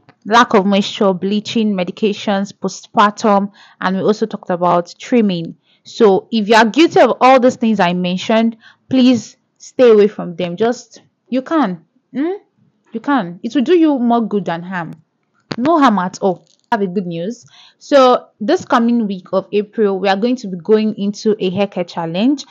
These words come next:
So I'm going to be posting more about it. I'm going to upload a video to talk more about it. I'm also going to drop a link so you can drop a, you can, <clears throat> so you can join a group chat that can help me monitor everybody that wants to be on this challenge together.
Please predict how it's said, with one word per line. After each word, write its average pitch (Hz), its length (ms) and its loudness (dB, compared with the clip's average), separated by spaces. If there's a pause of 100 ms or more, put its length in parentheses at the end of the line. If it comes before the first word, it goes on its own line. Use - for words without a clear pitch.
(160)
So 277 160 -2
I'm 254 80 4
going 359 140 2
to 233 80 -4
be 220 120 0
posting 240 540 0
more 214 220 0
about 170 400 -2
it. 180 80 -4
I'm 185 120 -4
going 233 140 2
to - 80 -2
upload 196 380 -4
a 185 80 -6
video 175 460 -6 (180)
to - 80 -12
talk 214 340 -2
more 185 180 -2
about 170 360 -4
it. 180 180 -16 (220)
I'm 247 120 0
also 381 140 2
going 294 160 2
to 233 80 -4
drop 214 340 2
a 180 120 -4
link 190 420 -4
so - 140 -4
you 208 100 0
can 196 220 -4
drop 226 260 0
a, 175 260 -6 (140)
you 196 100 -12
can, 202 340 -2 (300)
<clears throat> 175 140 -14 (340)
so 254 120 0
you 247 60 2
can 233 240 4
join 262 280 4
a 208 60 2
group 202 260 -4
chat - 400 -6 (360)
that 175 340 0
can 180 180 -4
help 208 240 0
me 202 80 -2
monitor 196 400 -4
everybody 180 440 -2
that 170 140 -4
wants 175 200 -10
to 170 80 -16
be 175 200 -6
on 170 220 -8
this 175 260 -6
challenge 165 640 -10
together. - 400 -6